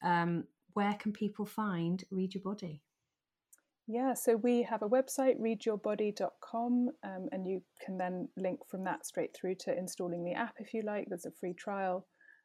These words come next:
Speaker 2: and then it's, um, low cost paid subscription, so twelve ninety-nine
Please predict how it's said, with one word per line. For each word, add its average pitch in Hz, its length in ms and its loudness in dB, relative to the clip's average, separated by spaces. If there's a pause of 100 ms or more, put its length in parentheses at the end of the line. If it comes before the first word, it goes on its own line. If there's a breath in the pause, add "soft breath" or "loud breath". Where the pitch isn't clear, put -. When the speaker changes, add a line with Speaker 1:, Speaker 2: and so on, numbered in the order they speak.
(120)
Speaker 2:
and 185 120 -2
then 175 180 0
it's, - 280 -4
um, 170 340 -2
low 190 200 4
cost - 380 -6 (100)
paid 180 200 -6
subscription, 180 840 -4 (100)
so 170 180 -4 (120)
twelve 185 320 -2
ninety-nine 180 680 -8